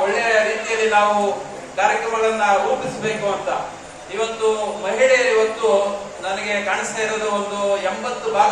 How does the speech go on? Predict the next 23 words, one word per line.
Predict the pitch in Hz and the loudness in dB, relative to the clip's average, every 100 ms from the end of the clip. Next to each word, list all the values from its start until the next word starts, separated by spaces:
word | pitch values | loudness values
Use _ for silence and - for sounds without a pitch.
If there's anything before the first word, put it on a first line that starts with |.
| 220 | 4
ಇವತ್ತು | 220 208 190 | 2 2 -2
ಎಂಬತ್ತರಿಂದ | 233 226 220 220 | -4 -4 -4 -2
ಎಂಬತ್ತೈದು | 196 220 220 214 202 | 0 0 0 -2 -2
ಭಾಗ | 202 208 | 0 2
ಇವತ್ತು | 220 214 185 | 0 0 -2
ಮಹಿಳೆಯರು | 196 208 202 | -2 0 -2
ನೀವು | 190 185 | -4 -4
ಕಾಣಿಸ್ತಾ | 185 196 196 | -4 -4 -2
ಇದ್ದೀರಿ | 180 - - - - - - 165 | -2 -4 -6 -8 -12 -14 -16 -8
ಇವತ್ತು | 202 214 202 | -6 -2 -2
ಈ | |
ಕಾರ್ಯಕ್ರಮದಲ್ಲಿ. | 190 190 214 214 180 175 165 - - - - 185 | 2 2 0 -2 -2 -2 -2 -8 -12 -16 -14 -6
ಇವತ್ತು | 220 226 226 | -4 -4 0
ಈ | 220 214 | 0 0
ಮಹಿಳೆಯರಿಗೆ | 196 220 269 262 262 226 208 - - - | 0 2 6 8 8 6 4 2 -2 -8
ಸ್ವತಂತ್ರವನ್ನ | 196 254 254 262 247 233 233 | -8 -2 -2 0 0 0 2
ಅಥವಾ | 240 240 226 220 | 2 2 2 2
ವಿದ್ಯಾಭ್ಯಾಸವನ್ನ | 190 - - 226 240 226 220 220 220 220 - - - - - - - | 2 2 0 2 2 0 0 2 2 2 0 -2 -6 -12 -16 -14 -4
ಯಾರಾದ್ರೂ | 202 240 240 240 220 | 2 4 4 0 -2
ಕೊಟ್ಟಿದ್ದಾರೆ | - - - 247 240 | -4 -6 0 2 4
ಅಂದ್ರೆ | - 233 226 196 - - - - - | 2 2 4 4 2 -2 -8 -12 -8
ಅದು | 190 208 202 | -6 -4 0
ಬಾಬಾ | 180 208 | 4 6